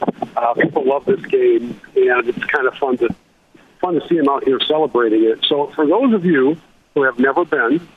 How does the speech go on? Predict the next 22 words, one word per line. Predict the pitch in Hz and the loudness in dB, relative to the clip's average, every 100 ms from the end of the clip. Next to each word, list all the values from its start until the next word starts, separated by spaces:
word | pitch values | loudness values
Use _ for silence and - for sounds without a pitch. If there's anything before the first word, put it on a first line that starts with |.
| _ - | _ -2
to | 135 127 | 0 0
a | |
professional | - 117 - 160 - 165 139 | 0 -4 -2 -2 0 0 0
golf | 123 131 139 | 0 0 -2
event, | 156 131 104 104 | -4 -2 -2 -2
I | - - - - - - - - - - 220 | -4 -4 -2 -2 -4 -4 -4 -4 -4 -2 0
would | 269 | 2
love | 156 180 | 0 0
to | 143 | -2
encourage | 131 - 143 143 139 | -2 0 0 0 -2
you | 117 | 0
to | - - - | 0 0 -2
do | 147 131 | 0 0
that. | 110 107 - - - | 0 0 0 0 0
At | 170 160 | -2 0
one | 214 285 | 0 0
of | |
these | 214 185 | 0 0
events | 151 160 156 | 0 0 -2
that | - - 143 139 | -4 -4 -2 0
Billy | 156 165 | 0 0
just | 131 139 | 2 0